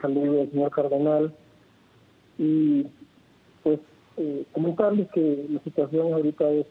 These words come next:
eh, él está estable. Hace poco, inclusive, eh, tomó sus alimentos, logró, eh, pues, comer algo de que hace ya un par de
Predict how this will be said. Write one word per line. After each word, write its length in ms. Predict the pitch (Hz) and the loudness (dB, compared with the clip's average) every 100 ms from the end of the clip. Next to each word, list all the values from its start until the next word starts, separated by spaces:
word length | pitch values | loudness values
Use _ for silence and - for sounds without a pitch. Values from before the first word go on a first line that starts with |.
| 156 | -4
eh, 220 | 143 156 | -4 -2
él 100 | 165 | -4
está 160 | 165 160 | -4 -6
estable. 580 | - 131 131 131 151 - _ _ _ _ _ _ _ | -2 -2 0 0 -2 -6 _ _ _ _ _ _ _
Hace 220 | 160 - | -6 -6
poco, 260 | 156 151 156 | -2 -2 0
inclusive, 840 | 147 143 139 147 143 143 143 131 - _ _ _ 139 | -2 -2 0 0 2 4 2 0 -6 _ _ _ -6
eh, 400 | 131 123 123 117 - - - _ | -4 -2 -4 -8 -14 -20 -20 _
tomó 200 | 143 143 139 | 0 0 0
sus 120 | 139 | -2
alimentos, 640 | 135 127 135 139 139 156 | 0 0 2 0 -2 -6
logró, 440 | 139 131 127 127 123 - _ _ _ _ _ _ _ - | -4 -4 -2 -4 -4 -10 _ _ _ _ _ _ _ -10
eh, 140 | 185 | -6
pues, 160 | 175 156 | -4 -2
comer 240 | 160 175 | 0 2
algo 300 | 175 180 175 | 4 2 0
de 100 | 156 | -2
que 240 | 147 143 135 | -4 -4 -4
hace 240 | - 139 - _ | -4 -6 -8 _
ya 100 | 143 | -6
un 100 | 135 131 | -6 -4
par 220 | 151 139 | -8 -6
de 320 | 139 139 139 | -6 -6 -6